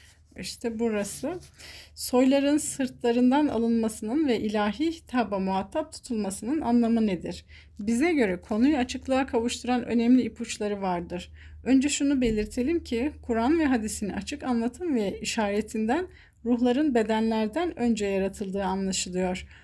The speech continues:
O da Cenab-ı Hakk'ın ezeli plan ve programı gereği yeryüzüne ne kadar insan yaratıp getirecekse onların sayısına göre ruh yaratmış olması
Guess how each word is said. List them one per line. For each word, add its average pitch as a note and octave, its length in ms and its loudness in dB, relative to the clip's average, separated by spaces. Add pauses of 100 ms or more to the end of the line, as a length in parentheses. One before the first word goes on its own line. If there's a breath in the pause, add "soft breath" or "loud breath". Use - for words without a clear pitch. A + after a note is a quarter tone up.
(200 soft breath)
O B3 180 2
da A3 240 2
Cenab-ı A#3 420 2
Hakk'ın A#3+ 480 -2
ezeli G#3+ 480 -2
plan C4 320 2
ve A3 140 0
programı G#3+ 460 2
gereği G3+ 540 0 (340 loud breath)
yeryüzüne C4 560 4
ne C#4 100 2
kadar A#3 320 2
insan A3+ 360 0
yaratıp G#3 480 0
getirecekse A3 840 -2 (340 soft breath)
onların A#3+ 440 4
sayısına C4 580 -2
göre F#3 340 0
ruh B3+ 260 -2
yaratmış G#3+ 640 0
olması G3+ 680 -4